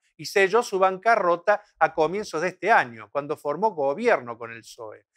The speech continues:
Finalmente asimilándose al régimen y a la casta que decide enfrentar.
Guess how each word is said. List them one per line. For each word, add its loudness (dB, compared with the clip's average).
Finalmente 0
asimilándose -2
al -6
régimen -6
y -2
a 6
la 0
casta 0
que -10
decide -8
enfrentar. -14